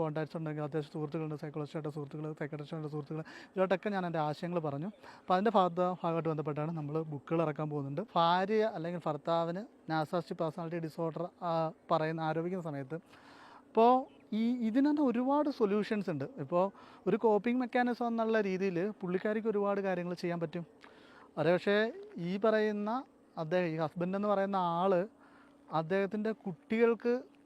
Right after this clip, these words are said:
ടെ മുന്നിലോ അല്ലെ കുട്ടികളോട് നല്ല സ്നേഹം ഉണ്ടായിരിക്കുക, അത് അവരോട് ചിലപ്പോൾ ഒരിക്കലും ഒരു നാർസിസിസ്റ്റിക് പേഴ്സണാലിറ്റി കാണിക്കില്ല,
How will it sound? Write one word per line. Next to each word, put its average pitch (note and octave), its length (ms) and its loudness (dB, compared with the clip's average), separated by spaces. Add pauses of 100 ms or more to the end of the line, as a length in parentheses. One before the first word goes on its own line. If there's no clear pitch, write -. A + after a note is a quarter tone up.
(360)
ടെ G3+ 80 4
മുന്നിലോ E3+ 300 0
അല്ലെ E3 200 0
കുട്ടികളോട് F3+ 440 -2
നല്ല F#3 180 -4
സ്നേഹം F3 220 -4
ഉണ്ടായിരിക്കുക, D#3 340 -4 (160)
അത് D3+ 140 -8 (220)
അവരോട് G#3+ 420 2
ചിലപ്പോൾ G3 300 -2
ഒരിക്കലും F3 320 -6 (440)
ഒരു F#3+ 140 -6
നാർസിസിസ്റ്റിക് E3+ 480 0
പേഴ്സണാലിറ്റി E3+ 420 -2
കാണിക്കില്ല, E3 400 -2